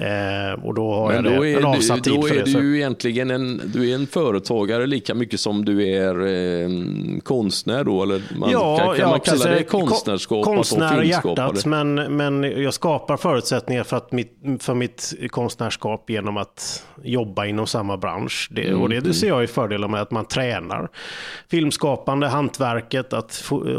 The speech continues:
Speaker 1: vara fotograf, att vara
Speaker 2: Mm.
Speaker 1: klippare, men också att, ja,
Speaker 2: Mm.
Speaker 1: hitta en publik till sin film och så vidare och så
Speaker 2: Mm,
Speaker 1: vidare.
Speaker 2: mm.
Speaker 1: Men det jag tänkte komma till nu, vi kanske var fyra personer som var någorlunda lik där, eller fyra eller fem personer.
Speaker 2: Mm.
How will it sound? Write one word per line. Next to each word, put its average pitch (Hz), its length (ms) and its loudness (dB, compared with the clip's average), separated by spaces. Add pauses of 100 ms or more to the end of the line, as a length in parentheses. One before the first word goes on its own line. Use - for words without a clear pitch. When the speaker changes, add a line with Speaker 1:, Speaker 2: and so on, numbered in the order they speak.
Speaker 1:
vara 120 220 0
fotograf, 135 640 -2
att - 120 -6
vara 123 160 0
Speaker 2:
Mm. - 100 -4
Speaker 1:
klippare, 113 680 0
men 120 160 -2
också 117 240 -4
att, - 520 -6
ja, 117 140 0
Speaker 2:
Mm. 113 120 -4
Speaker 1:
hitta 147 220 0
en 139 80 -2
publik 117 420 -2
till 120 120 -6
sin 123 140 -4
film 104 360 -4
och 107 80 -2
så - 100 -4
vidare 101 240 -2
och - 80 0
så 104 80 -4
Speaker 2:
Mm, 104 80 -2
Speaker 1:
vidare. 87 140 -6
Speaker 2:
mm. 85 120 -4 (360)
Speaker 1:
Men 127 160 0
det 143 60 0
jag 139 100 0
tänkte 151 220 0
komma 156 260 2
till 170 100 0
nu, 120 160 2
vi 135 120 0
kanske 165 240 0
var 156 160 2
fyra 135 420 0
personer 110 460 0
som 113 240 -2
var 104 260 -2
någorlunda 107 600 -2
lik 107 480 -4 (120)
där, 85 360 -4
eller 104 100 -8
fyra 92 300 -2
eller 104 120 -4
fem 98 220 -4
personer. 98 400 -2
Speaker 2:
Mm. 95 120 -10